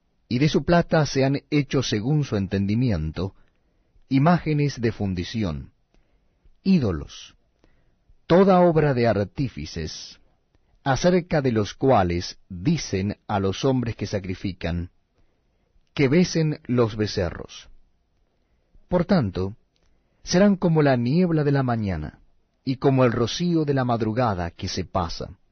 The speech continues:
como el tamo que la tempestad arroja de la era,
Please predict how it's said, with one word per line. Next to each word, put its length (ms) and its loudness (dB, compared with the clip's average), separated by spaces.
como 240 2
el 200 4
tamo 360 2
que 100 -2
la 120 2
tempestad 720 -2
arroja 540 0
de 80 -4
la 140 2
era, 380 -4